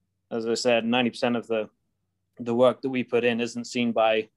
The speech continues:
the players at the end. So we know a lot more about the opposition. So it's something that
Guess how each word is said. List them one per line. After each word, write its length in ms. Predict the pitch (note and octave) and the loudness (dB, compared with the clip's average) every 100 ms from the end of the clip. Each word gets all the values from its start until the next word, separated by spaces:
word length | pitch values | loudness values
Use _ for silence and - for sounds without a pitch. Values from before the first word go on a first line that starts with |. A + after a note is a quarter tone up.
| _ - | _ -18
the 160 | B2 A2 | -12 -8
players 380 | - B2 A#2 A2+ | 0 0 0 -4
at 100 | - | -8
the 140 | A2+ | -4
end. 240 | A2+ B2+ - | -4 -6 -6
So 180 | B2+ | -4
we 220 | A#2 A#2+ B2+ | -2 0 0
know 260 | A#2+ A#2+ | 2 2
a 40 | A#2 | 2
lot 220 | A#2+ A#2+ | -2 -2
more 160 | A#2+ | -6
about 260 | A#2 A#2+ A#2+ | -4 -4 -4
the 100 | A2+ | -8
opposition. 540 | G#2+ A#2 A2 A2+ - - _ _ _ _ _ | -8 -8 -8 -8 -10 -14 _ _ _ _ _
So 160 | - A2+ | -4 -4
it's 120 | A2 | 0
something 280 | A#2+ A#2+ A#2 | 0 2 2
that 160 | A2 | 0